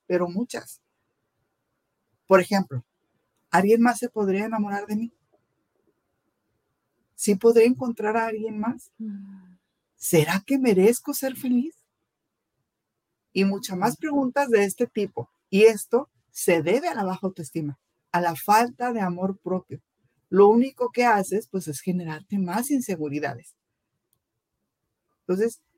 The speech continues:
Speaker 1: así que si deseas salir de una relación tóxica, ya sabes cuál es uno de los puntos que debes abordar y fortalecer para lograr una relación.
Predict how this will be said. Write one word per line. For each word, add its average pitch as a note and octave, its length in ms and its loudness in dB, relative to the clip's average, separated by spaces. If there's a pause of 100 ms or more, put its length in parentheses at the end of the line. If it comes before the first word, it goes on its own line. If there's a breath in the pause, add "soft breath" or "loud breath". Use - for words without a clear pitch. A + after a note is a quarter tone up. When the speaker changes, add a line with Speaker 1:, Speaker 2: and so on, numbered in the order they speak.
(720)
Speaker 1:
así G3 340 2
que C#4+ 120 -4
si A3 140 0
deseas G3 400 0
salir F3+ 340 -2
de F3 100 0
una F3+ 160 -4
relación E3+ 460 -4
tóxica, F3 560 -8
ya - 180 -4
sabes G3 300 0
cuál G3+ 180 0
es G3 140 -8
uno G3 220 -6
de F#3 60 -4
los D#3+ 160 -10
puntos E3+ 500 -6 (300)
que F3+ 160 4
debes D#3+ 320 2
abordar D#3 340 -2
y E3+ 40 -6
fortalecer D3 580 -6
para F#3 260 -4
lograr D3 280 -6
una D#3+ 160 -10
relación. E3+ 460 -4